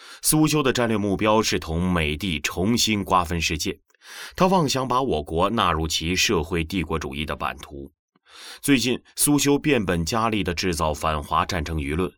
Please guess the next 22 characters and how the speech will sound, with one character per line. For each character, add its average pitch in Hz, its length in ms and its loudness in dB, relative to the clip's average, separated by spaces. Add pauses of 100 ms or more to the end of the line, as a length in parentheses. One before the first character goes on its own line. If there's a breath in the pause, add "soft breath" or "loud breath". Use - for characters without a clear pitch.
(320 loud breath)
公 131 220 2
然 104 180 2
对 113 140 2
我 80 220 2
进 92 160 -2
行 80 180 -2
核 80 200 -4
威 92 140 2
胁， 73 300 -4 (380 loud breath)
阴 170 180 4
谋 143 260 4
对 143 160 2
我 87 160 2
核 104 280 0
设 98 180 0
施 90 160 -2
发 87 180 0
动 80 280 -4
突 110 260 -2
然 76 180 -2
袭 78 200 -4
击， 80 280 -4